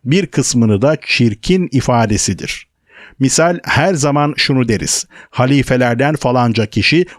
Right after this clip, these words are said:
o büyük savaşta zafer elde etti ve bize izzet ve şeref ikram etti.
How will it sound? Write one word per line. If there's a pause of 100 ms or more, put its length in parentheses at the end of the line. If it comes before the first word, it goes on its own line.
o
büyük
savaşta
zafer
elde
etti
ve
bize (220)
izzet
ve
şeref
ikram
etti.